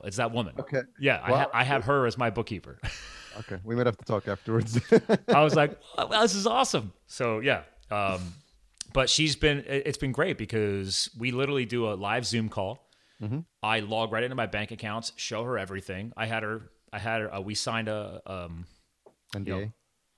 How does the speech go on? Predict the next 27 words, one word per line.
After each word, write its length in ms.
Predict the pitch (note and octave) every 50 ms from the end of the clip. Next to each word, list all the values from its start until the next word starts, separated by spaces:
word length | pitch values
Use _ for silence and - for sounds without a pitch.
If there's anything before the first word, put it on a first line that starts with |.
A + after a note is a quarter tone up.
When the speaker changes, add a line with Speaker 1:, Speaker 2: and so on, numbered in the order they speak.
| _ _ _ _ _ _
Speaker 1:
full 280 | - E3 D#3 C#3 C3 G#2
exclusion 520 | G2 - - - - A#2 A2+ G#2 G2 G#2+
or 40 | G2
whatever 180 | F#2+ F#2+ F#2+ F#2
you 80 | F#2
call 180 | - - G#2 G2
it. 60 | F#2+
Where 80 | G#2+ G#2+
Speaker 2:
Non-dis-, 140 | A#2 C3+
Speaker 1:
basically, 220 | A#2 G2+ A#2 A2+ G#2
Speaker 2:
non-disclosure. 600 | A2 A2 G#2+ - - - A2+ A2 G2+ - G2+ G2+ F2 -
Speaker 1:
yeah, 140 | D#3 D3+ A2
Speaker 2:
Yeah. 60 | A2
Speaker 1:
non-disclosure. 640 | A2+ A2+ A#2+ - - - A#2+ G#2+ A2 G#2+ F#2+ A#2 A#2+
So 100 | - -
she 160 | F#2+ - G#2
can't, 240 | F#2 G#2+ A#2 A2+ A2+
Speaker 2:
Yeah. 80 | - A2+
Speaker 1:
uh, 100 | G2+ - G#2
'cause 100 | - A#2+
I'm 80 | A#2 A#2
a 40 | A2
big 200 | F#2+ A#2 G#2+ G#2+
legal 260 | G#2 G#2 F2+ G#2 G2
guy 180 | F#2 F2+ F#2
on 120 | F#2 F2+ F2
that. 240 | E2 D#2+ F2+ - -